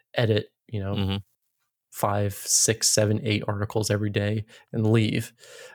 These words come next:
Speaker 1: Um, and I think that was really necessary. It was sort of like I,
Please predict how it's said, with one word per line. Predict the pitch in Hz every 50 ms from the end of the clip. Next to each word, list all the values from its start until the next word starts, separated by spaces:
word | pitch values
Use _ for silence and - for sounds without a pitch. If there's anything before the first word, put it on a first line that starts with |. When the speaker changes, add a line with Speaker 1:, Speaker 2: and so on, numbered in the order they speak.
| - -
Speaker 1:
Um, | - 110 107 104 101 101 98 98 104 - _ _ _ _ _ _ _ _ _ -
and | 120 110 107 107 107 104 107 104 98 - - - - - _ _ _ _ _ _ _ _ _ _ _ _ _ _ _ _ _ _ _ _ _ _ _ _ _ _ -
I | 131 117
think | - 143 131 - -
that | 113 120 110 110 - -
was | 123 117 107 101 -
really | 113 110 107 104
necessary. | 104 101 98 101 95 - 135 - - 135 135 143 147 151
It | 123
was | 110 -
sort | - 117 110
of | 113 104
like | 107 104 - -
I, | - -